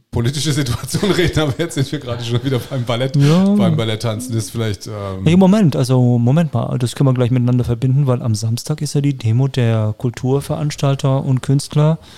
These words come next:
Speaker 2: Kann ich jetzt leider nicht dabei sein, da kam jetzt was dazwischen, das hab ich irgendwie verpeilt. Das, dafür war ich aber eben am letzten Samstag ja fleißig,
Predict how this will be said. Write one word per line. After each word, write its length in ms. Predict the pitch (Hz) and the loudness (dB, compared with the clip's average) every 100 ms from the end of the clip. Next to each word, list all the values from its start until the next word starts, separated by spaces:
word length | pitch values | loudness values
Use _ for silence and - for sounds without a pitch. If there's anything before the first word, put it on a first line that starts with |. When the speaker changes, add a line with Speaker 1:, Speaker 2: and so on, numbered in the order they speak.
| - - - - | -20 -20 -20 -10
Speaker 2:
Kann 140 | 135 | -4
ich 80 | 123 | -4
jetzt 160 | 135 143 | -4 -4
leider 180 | 135 | -2
nicht 200 | 131 131 | -2 -2
dabei 280 | 147 135 127 | -4 -4 -4
sein, 340 | 139 131 127 127 | -2 -2 -2 -2
da 280 | 120 117 113 | -4 -4 -4
kam 200 | 123 123 | -4 -4
jetzt 180 | - | -4
was 100 | 123 | -10
dazwischen, 680 | - 117 - 143 - 139 135 | -10 -10 -8 -6 0 2 2
das 640 | 127 127 - - - - - - - | 0 -4 -8 -10 -10 -10 -12 -18 -10
hab 160 | 131 - | -6 -6
ich 100 | 208 | -4
irgendwie 480 | 123 120 113 117 110 | -2 0 0 -2 -4
verpeilt. 720 | 117 - 107 104 117 113 - _ _ _ | -6 -6 -4 -2 -2 -4 -14 _ _ _
Das, 420 | - - - - - 220 _ - - - - | -18 -14 -12 -12 -16 -20 _ -20 -20 -20 -18
dafür 240 | - - 120 | -10 -4 -2
war 140 | 110 | 0
ich 100 | 117 | 0
aber 160 | 113 117 | -2 -4
eben 300 | 110 104 123 | -4 -4 -2
am 140 | 117 | -2
letzten 340 | 98 110 - 131 | -2 -4 -4 -2
Samstag 380 | 113 113 123 117 | -2 -2 -4 -6
ja 80 | |
fleißig, 680 | 110 117 113 113 120 117 - | -4 -4 -4 -4 -4 -6 -10